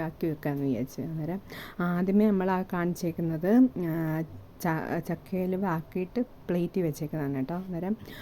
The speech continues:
ഉണ്ടാക്കുന്ന വിധം എല്ലാവർക്കും അറിയാമല്ലോ. ആ, നമ്മൾ ഉരുളിയിലാണ് ഉണ്ടാക്കിയത്. ഉരുളിയിൽ ചക്ക ഇട്ടിട്ട് അതിൻ്റെ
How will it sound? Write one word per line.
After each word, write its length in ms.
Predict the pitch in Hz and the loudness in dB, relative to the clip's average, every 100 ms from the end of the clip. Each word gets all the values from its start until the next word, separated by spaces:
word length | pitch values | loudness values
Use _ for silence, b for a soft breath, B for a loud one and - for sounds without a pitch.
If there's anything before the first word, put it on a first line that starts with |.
| B B 180 | B B 4
ഉണ്ടാക്കുന്ന 440 | 196 208 220 226 226 | 8 8 8 10 10
വിധം 140 | 220 226 | 10 8
എല്ലാവർക്കും 340 | 214 214 226 | 8 6 4
അറിയാമല്ലോ. 440 | 190 185 185 175 160 | 2 2 0 0 -2
ആ, 140 | 165 113 175 | -2 -2 0
നമ്മൾ 240 | 175 185 | 0 2
ഉരുളിയിലാണ് 760 | 196 175 185 196 214 185 180 165 | 2 2 2 6 6 4 2 0
ഉണ്ടാക്കിയത്. 440 | 151 151 160 160 - 170 | -2 -4 -4 -4 -2 0
ഉരുളിയിൽ 400 | 170 175 180 185 240 B B B - | 0 0 2 2 2 B B B -4
ചക്ക 320 | 180 175 190 180 | -2 0 -2 0
ഇട്ടിട്ട് 260 | - 170 196 | -2 0 0
അതിൻ്റെ 200 | 180 202 | 2 4